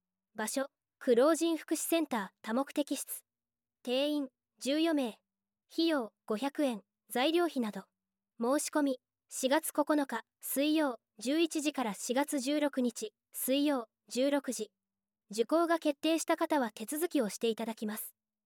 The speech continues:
二、ウィークデーアンサンブル春の演奏会、無料。日時、五月九日、金曜、十三時三十分から十四時三十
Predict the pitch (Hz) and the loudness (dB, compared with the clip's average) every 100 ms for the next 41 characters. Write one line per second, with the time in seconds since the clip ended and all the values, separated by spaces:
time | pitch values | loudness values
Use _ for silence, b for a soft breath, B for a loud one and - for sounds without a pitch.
0 | _ - 233 226 _ _ _ _ - 294 | _ -6 -4 -6 _ _ _ _ 0 4
1 | 349 349 320 330 330 330 311 294 254 220 | 4 4 2 4 2 0 0 2 2 0
2 | 185 247 285 240 233 277 - 285 - 196 | -2 0 2 2 0 -2 0 -2 -2 -10
3 | - _ _ _ 214 202 233 233 _ _ | -12 _ _ _ -6 -2 -2 -4 _ _
4 | _ - 254 262 302 233 208 _ _ _ | _ -4 -2 0 -2 -4 -10 _ _ _
5 | - 262 311 - - 208 240 226 214 - | 4 6 4 0 -8 -4 -2 -2 -8 -12
6 | _ - - 254 262 240 226 _ _ - | _ -10 -2 0 2 0 -4 _ _ -8
7 | 247 339 370 359 269 214 247 285 311 294 | 0 2 2 2 0 -2 -2 -2 -2 0
8 | 277 240 - 220 202 247 294 311 247 - | 0 0 -2 -4 -2 0 2 2 0 -4
9 | 233 262 294 | -4 -2 -2